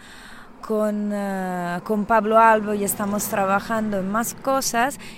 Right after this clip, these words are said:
y sobre todo quizá uno de los autores más presentes en el catálogo de A Buen Paso es Juan Arjona,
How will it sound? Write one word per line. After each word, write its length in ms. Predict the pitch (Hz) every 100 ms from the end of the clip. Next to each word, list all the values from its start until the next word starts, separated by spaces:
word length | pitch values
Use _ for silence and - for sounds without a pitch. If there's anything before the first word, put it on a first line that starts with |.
| -
y 160 | 247 247
sobre 380 | - 247 247 254
todo 320 | 277 269 254
quizá 400 | 240 - 247 233
uno 240 | 220 208
de 140 | 196 196
los 240 | 202 -
autores 580 | 214 202 240 233 202 180
más 280 | 214 254 -
presentes 720 | 220 208 - 220 208 208 -
en 120 | 190
el 120 | 180
catálogo 500 | 175 180 196 202 202
de 100 | 202
A 40 | 202
Buen 260 | 202 208
Paso 380 | 202 233 226 226
es 140 | 190 -
Juan 240 | 220 208
Arjona, 600 | 180 175 - 190 180